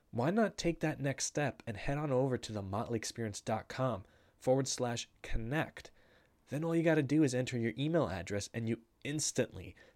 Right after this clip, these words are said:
become a part of the Motley Experience community. By doing this,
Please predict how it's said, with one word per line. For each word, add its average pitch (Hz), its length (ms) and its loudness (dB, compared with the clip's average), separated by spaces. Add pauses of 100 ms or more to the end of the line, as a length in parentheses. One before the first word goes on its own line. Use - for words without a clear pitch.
become 113 280 -2
a 110 60 0
part 110 360 -2
of 104 100 -6
the 101 80 -4
Motley 104 360 -2
Experience 107 540 -6 (100)
community. 104 640 -8 (880)
By 107 140 -4
doing 139 300 6
this, 131 200 2